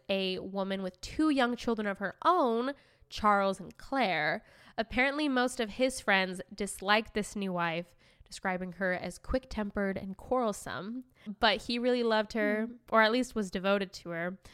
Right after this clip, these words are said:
Speaker 1: and their marriage was successful. But Mary Godwin didn't really like her stepmother. Apparently, it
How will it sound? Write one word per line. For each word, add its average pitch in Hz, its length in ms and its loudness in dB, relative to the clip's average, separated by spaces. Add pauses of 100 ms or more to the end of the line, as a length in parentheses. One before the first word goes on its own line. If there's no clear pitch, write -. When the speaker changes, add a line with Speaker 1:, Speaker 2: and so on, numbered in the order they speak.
(120)
Speaker 1:
and 185 160 -6
their 185 120 -2
marriage 175 520 -6 (160)
was 180 220 -4
successful. - 760 -8 (280)
But 226 200 0
Mary 262 320 4
Godwin 233 480 2 (160)
didn't 208 240 -4
really 190 240 -6
like 190 220 0
her 202 100 -2
stepmother. 185 720 0 (220)
Apparently, 190 720 -4
it - 100 -8